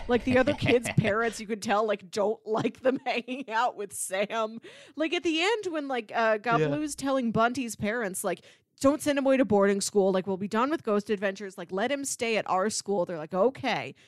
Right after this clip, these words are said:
Speaker 1: if you never skip <laughs> school again and you stop <laughs> being friends with
Speaker 2: Yeah.
Speaker 1: Sam."
Speaker 2: No more
Speaker 1: They're like,
Speaker 2: friendship.
Speaker 1: "Well,
Speaker 2: <laughs>
Speaker 1: <laughs>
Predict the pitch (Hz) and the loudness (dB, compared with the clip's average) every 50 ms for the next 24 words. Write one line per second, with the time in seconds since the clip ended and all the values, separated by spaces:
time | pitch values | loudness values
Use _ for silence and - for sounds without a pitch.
0 | _ _ - 196 185 175 175 185 226 277 - - - 339 - - - - - - | _ _ -12 -8 -6 -2 -2 0 0 0 -2 0 -2 -2 -2 -2 -8 -4 0 2
1 | 269 262 285 277 - 233 202 196 196 185 190 - - - - 247 - - 208 208 | 2 4 2 2 2 2 4 4 2 2 -2 -6 -10 -20 -20 -14 -4 -2 -2 0
2 | 190 202 - - - - - - 269 247 269 - - 359 330 - - 294 294 277 | 0 0 -2 0 0 0 6 8 8 8 8 8 6 6 6 6 2 -2 -4 -4
3 | 339 381 339 254 240 240 254 247 277 254 220 208 - - - - - - - 180 | -10 -6 -4 -4 -2 -4 -4 -4 -2 -2 -2 -2 -2 -6 -4 -4 -2 -2 -4 -2
4 | 160 151 101 135 202 240 311 330 - - - 269 269 196 196 185 185 175 180 196 | -2 0 2 2 2 2 2 0 0 2 2 2 4 4 4 4 4 4 4 6
5 | 202 196 190 190 185 - - _ _ _ _ _ _ _ _ - 127 117 - - | 6 6 6 6 4 0 -4 _ _ _ _ _ _ _ _ -6 -6 -6 -2 -2
6 | - - | -2 2